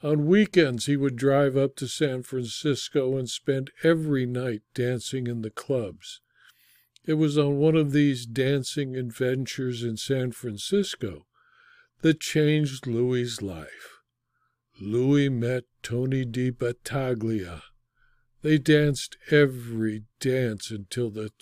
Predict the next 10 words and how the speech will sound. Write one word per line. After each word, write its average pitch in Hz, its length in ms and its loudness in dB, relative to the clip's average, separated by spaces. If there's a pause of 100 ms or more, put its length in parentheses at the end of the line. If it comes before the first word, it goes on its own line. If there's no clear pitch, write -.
club 123 440 -2
closed 117 560 -2
at 113 120 -14
four 110 400 -2
A 107 240 -2
M. 101 280 -6 (420)
They 185 160 8
danced 151 640 0
disco, 110 800 -2 (120)
waltzes, 131 800 -2